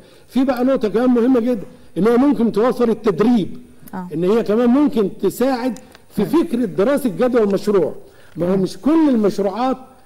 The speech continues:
Speaker 1: هي كلمة دراسة جدوى دي، آه، يعني مصطلح صعب شوية، لكن هو موضوع بسيط جدًا. يعني واحد راح
Speaker 2: مم.
Speaker 1: قال: "أنا عايز أعمل منحل". منحل.
Speaker 2: مم.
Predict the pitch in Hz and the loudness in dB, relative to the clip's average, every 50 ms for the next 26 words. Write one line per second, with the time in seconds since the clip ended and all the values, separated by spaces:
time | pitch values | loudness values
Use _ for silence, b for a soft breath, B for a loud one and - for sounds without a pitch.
0 | b b b b - - 147 175 - - - - 233 233 214 175 147 180 220 202 | b b b b -14 -10 -8 -8 -8 -10 -8 -4 -2 0 0 0 0 0 -2 -2
1 | - 165 156 208 202 190 180 170 208 220 208 190 165 156 143 139 139 139 143 147 | -4 -2 0 0 2 2 0 0 0 0 2 2 2 2 0 -2 -4 -4 -4 -6
2 | 147 151 147 151 170 - - - b b b b - - - 135 156 151 - 208 | -6 -6 -8 -8 -10 -12 -18 -20 b b b b -20 -16 -10 -8 -8 -6 -4 -4
3 | 220 220 - - - 233 220 180 147 139 - - 165 139 123 113 127 147 123 170 | -4 -4 -4 -4 -6 -6 -4 -4 -6 -8 -6 -4 -4 -4 -4 -6 -8 -8 -6 -2
4 | 190 226 233 202 165 165 196 226 190 160 - - 214 156 139 185 190 160 123 - | 0 0 0 0 0 0 0 -2 -2 -2 -6 -6 -8 -4 -2 -2 -2 -2 -4 -12
5 | B B B B B B 160 147 160 175 220 254 - - 175 196 - 202 190 202 | B B B B B B -6 -4 -2 -2 -2 -2 -2 -2 -2 -2 -2 -2 -4 -4
6 | 226 220 214 196 190 185 190 214 214 196 226 214 220 208 190 175 180 220 226 196 | -4 -4 -4 -4 -4 -4 -4 -4 -4 -4 -2 -2 0 -2 0 0 0 -2 -2 -2
7 | - - - 135 - - - - - - _ _ _ _ _ - 185 262 311 269 | -4 -8 -12 -14 -14 -16 -20 -20 -20 -20 _ _ _ _ _ -6 -4 -2 -2 -2
8 | 202 190 185 175 | -4 -6 -8 -8